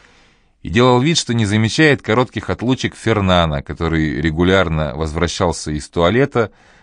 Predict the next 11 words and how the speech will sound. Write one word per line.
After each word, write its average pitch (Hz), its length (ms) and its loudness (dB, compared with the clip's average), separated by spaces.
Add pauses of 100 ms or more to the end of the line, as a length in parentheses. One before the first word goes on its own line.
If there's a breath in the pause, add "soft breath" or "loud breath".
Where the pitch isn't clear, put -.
(280 soft breath)
посасывая 95 720 0
мятные 85 480 0
леденцы. 80 680 -2 (1120 soft breath)
По 82 100 0
распоряжению 107 800 2
Луи 117 440 2 (480 loud breath)
они 113 280 2
отложили 98 540 0
список - 480 -6
производителей 87 840 -2
обоев, 110 640 0